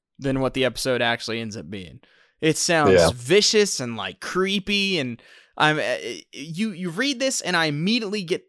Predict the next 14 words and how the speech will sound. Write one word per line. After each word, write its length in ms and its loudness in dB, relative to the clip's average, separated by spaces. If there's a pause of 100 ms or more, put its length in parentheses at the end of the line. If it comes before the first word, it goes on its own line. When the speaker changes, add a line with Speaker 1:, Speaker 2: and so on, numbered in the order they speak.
Speaker 1:
thoughts 560 0
of 380 0
the 120 -8
first 440 -2
Tim 180 -2
Burton 240 0
Batman 480 -2
movie 380 -8 (280)
of 180 -6
Joker 440 4
Speaker 2:
Hmm. 140 6
Speaker 1:
being 280 2
worked 320 -2
on 380 -6